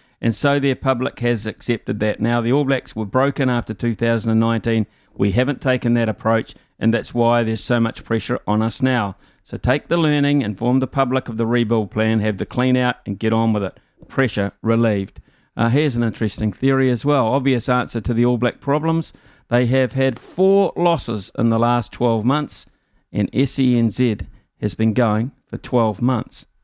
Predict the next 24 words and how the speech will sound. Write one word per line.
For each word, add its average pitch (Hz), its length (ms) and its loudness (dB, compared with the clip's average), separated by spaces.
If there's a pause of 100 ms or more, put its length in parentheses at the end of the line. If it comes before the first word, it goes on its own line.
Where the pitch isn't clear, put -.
(100)
Interesting 143 520 -4
theory, 143 340 0
that 143 220 -2
one. 117 180 -2 (460)
Uh, 120 160 2
Glenn, 139 420 -2 (300)
uh, 110 200 -2
"Hi, 147 200 2
Smithy. 127 440 -2 (140)
The 110 140 0
All 131 160 2
Blacks, - 440 -4
uh, 113 180 0
coach 127 380 -2
must 127 300 0
have 127 240 -2
the 110 80 -4
best 135 260 -2
interests 123 360 -2
of 110 80 -2
the 101 80 -4
team 117 280 0
at - 80 -4
heart. 127 320 0